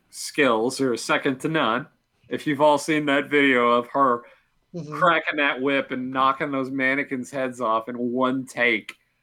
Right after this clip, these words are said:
Speaker 1: she's, uh, she was incredible in that role. But,
Speaker 2: Yep.
Speaker 1: uh, uh, you know, you got me thinking, though, like, Benedict Cumberbatch, you know, it's like, okay, so, like,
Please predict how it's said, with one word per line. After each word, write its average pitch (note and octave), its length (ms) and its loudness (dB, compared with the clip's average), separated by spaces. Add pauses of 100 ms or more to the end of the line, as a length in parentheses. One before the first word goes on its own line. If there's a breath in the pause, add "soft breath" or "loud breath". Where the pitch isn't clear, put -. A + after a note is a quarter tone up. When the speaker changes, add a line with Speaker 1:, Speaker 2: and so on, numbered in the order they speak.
(540)
Speaker 1:
she's, B2 400 -4
uh, A#2+ 380 0
she - 220 -2
was B2+ 200 0
incredible A2 640 -2
in A#2 100 -14
that B2+ 180 -12
role. - 300 -14 (260)
But, - 140 -20
Speaker 2:
Yep. E3+ 160 0 (1120)
Speaker 1:
uh, C#3 40 2
uh, C#3+ 240 2 (180 loud breath)
you A#3 120 4
know, C#4+ 120 6
you A#3+ 180 4
got B3+ 220 4
me G3 80 2
thinking, B3 500 2
though, D3 220 2
like, A2+ 320 -6
Benedict F3 440 0
Cumberbatch, B2+ 720 -4
you C#3+ 80 -2
know, D3 100 0
it's C#3+ 120 -4
like, C3+ 260 -2
okay, C3 280 -2
so, A#2 320 -6
like, A2+ 220 -6